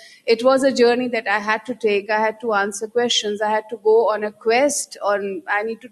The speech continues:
to find out so many things about Firoza Begum. And so it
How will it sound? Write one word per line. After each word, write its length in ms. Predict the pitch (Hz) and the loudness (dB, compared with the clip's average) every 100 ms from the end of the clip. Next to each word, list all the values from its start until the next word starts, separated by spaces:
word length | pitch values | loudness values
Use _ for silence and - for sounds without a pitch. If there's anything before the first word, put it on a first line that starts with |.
| - | -14
to 100 | 247 | -10
find 300 | 233 214 240 | -4 -2 0
out 220 | 262 262 | -2 -2
so 160 | 247 240 | -6 -6
many 240 | 247 262 | -6 -8
things 400 | 262 254 320 311 | -8 -2 0 0
about 440 | 220 185 180 185 | 0 2 0 -2
Firoza 420 | 196 190 190 190 180 | -8 -8 -6 -6 -6
Begum. 420 | 180 180 190 196 - - _ 202 | -8 -6 -6 -6 -14 -20 _ -4
And 140 | 214 | -4
so 120 | 277 | 0
it 140 | 277 | -2